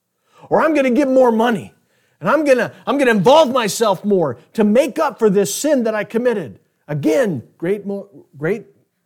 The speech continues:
do that. Wrong motivation. Or, "Lord, I'm gonna atone for that sin that I committed.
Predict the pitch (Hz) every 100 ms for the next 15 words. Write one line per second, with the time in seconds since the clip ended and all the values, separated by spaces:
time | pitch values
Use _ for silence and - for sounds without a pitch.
0 | _ - 196 220 208 _ _ _ - 185
1 | 185 185 175 190 175 143 135 _ _ _
2 | _ _ _ _ _ _ _ _ _ _
3 | _ _ _ _ _ _ _ _ _ _
4 | _ _ _ _ _ _ - 185 202 226
5 | 240 254 247 254 208 - 277 330 294 262
6 | 233 202 - 247 277 226 196 180 214 208
7 | 226 160 113